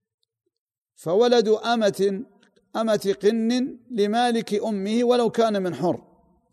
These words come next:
إلا مع شرط زوج أمة حرية، حرية أولادها، فهم أحرار لحديث المسلمون عند شروطهم، أو غرور بأن شرطها أو ظنها حرة فبانت أمة، يعني مملوكة،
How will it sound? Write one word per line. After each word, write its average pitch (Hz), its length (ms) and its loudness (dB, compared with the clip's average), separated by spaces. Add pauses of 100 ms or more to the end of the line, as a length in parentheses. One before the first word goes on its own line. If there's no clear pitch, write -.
(380)
إلا 254 320 4
مع 220 240 0
شرط 226 360 2
زوج 208 400 2
أمة 226 680 -2 (180)
حرية، 208 880 0 (340)
حرية 208 560 2
أولادها، 202 960 2 (540)
فهم 226 360 2
أحرار 202 540 0
لحديث 202 580 -2 (100)
المسلمون 196 680 -4
عند 180 440 -4
شروطهم، 175 560 -4 (680)
أو 226 200 4
غرور 226 520 4
بأن 151 220 -4
شرطها 208 640 0
أو 202 140 0
ظنها 202 380 -4
حرة 226 320 0
فبانت 196 500 -2
أمة، 214 280 -2
يعني 143 280 -4
مملوكة، 196 500 0